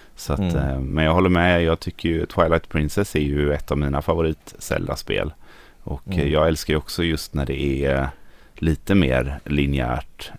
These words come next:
Speaker 1: Eh, jag kan bli lite sådär, eh, virrig av att ha för många alternativ.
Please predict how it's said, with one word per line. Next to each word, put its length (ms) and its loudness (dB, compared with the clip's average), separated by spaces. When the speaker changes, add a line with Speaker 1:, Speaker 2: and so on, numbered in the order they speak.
Speaker 1:
Eh, 220 -6
jag 140 -4
kan 260 -2
bli 200 0
lite 300 -4
sådär, 640 -2
eh, 60 -6
virrig 560 2
av 160 4
att 140 0
ha 160 2
för 160 -2
många 340 2
alternativ. 720 0